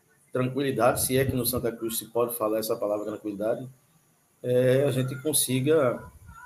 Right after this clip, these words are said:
voltar pro Arruda e fazer os jogos, é, e vencer esses jogos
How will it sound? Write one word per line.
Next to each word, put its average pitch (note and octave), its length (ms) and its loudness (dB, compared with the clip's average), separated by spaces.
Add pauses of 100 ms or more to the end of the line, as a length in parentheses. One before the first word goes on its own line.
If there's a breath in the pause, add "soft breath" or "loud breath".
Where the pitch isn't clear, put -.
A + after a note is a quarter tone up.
(600)
voltar C3 720 4
pro B2 160 4
Arruda A2 600 0 (840)
e A#2 160 -4
fazer A#2+ 360 4
os B2+ 140 2
jogos, C3 840 2
é, A#2+ 680 2
e A#2+ 100 -4
vencer C3+ 600 2
esses B2 260 0
jogos A#2 580 -4